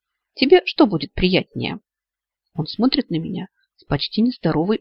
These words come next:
признательностью, и я глажу его по руке, испачканной в масляном соусе.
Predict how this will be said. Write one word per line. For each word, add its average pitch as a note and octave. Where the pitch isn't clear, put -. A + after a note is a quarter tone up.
признательностью, -
и F#3
я A3+
глажу F3+
его E3+
по -
руке, D#3
испачканной E3
в D#3
масляном D#3
соусе. -